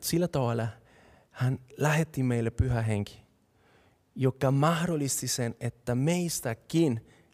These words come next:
lampaista voitaisiin tulla paimenta. Tiesitkö sä, että Jumala on tarkoittanut, että sinä olisit paimenkin?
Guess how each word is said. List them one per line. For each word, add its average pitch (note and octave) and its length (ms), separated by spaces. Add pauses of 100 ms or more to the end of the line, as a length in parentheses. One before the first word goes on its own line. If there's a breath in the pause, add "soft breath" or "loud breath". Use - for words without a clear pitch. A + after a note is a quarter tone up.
(120)
lampaista C3+ 720 (2500)
voitaisiin B2 320
tulla B2 160
paimenta. A#2 480 (1300 loud breath)
Tiesitkö F#3+ 360
sä, G3 160
että F#3+ 220
Jumala D#3 480 (260 loud breath)
on C3 140
tarkoittanut, B2+ 800 (640 loud breath)
että C3 320
sinä C#3+ 420 (260)
olisit B2+ 420
paimenkin? A#2 580